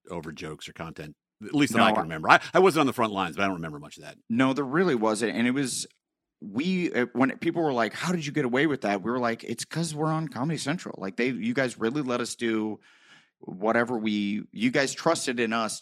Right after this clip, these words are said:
Speaker 2: to do what we wanted to do." And I think that, uh, goes to show, like, during that time period of Comedy Central, why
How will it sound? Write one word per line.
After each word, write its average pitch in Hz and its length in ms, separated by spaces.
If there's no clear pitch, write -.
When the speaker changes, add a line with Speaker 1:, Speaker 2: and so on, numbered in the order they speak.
Speaker 2:
to 104 100
do 98 540
what 98 220
we 98 100
wanted 95 340
to - 80
do." 92 440
And 101 340
I 104 100
think 110 260
that, 104 300
uh, 95 380
goes - 300
to 107 80
show, 113 180
like, 104 280
during 117 240
that 107 180
time 110 280
period 101 360
of 101 180
Comedy 95 280
Central, 95 340
why 92 580